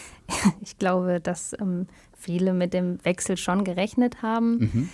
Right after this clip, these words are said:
Speaker 1: Natürlich ist bei F C Bayern München dann natürlich immer ein Verein, der natürlich polarisiert. Hätte ich jetzt irgendeinen anderen Verein gesagt, wär's natürlich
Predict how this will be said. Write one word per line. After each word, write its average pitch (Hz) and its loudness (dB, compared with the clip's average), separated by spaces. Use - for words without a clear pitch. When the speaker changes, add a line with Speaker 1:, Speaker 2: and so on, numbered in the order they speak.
Speaker 1:
Natürlich 185 -2
ist 190 -6
bei 185 -6
F 185 -6
C 175 -6
Bayern 185 2
München 190 0
dann 180 -2
natürlich 175 -6
immer 180 0
ein 180 -4
Verein, - -2
der 180 0
natürlich 180 -4
polarisiert. 185 2
Hätte 180 0
ich - -10
jetzt 160 -4
irgendeinen 185 -2
anderen 180 2
Verein 202 0
gesagt, 190 -6
wär's 175 -4
natürlich 185 -4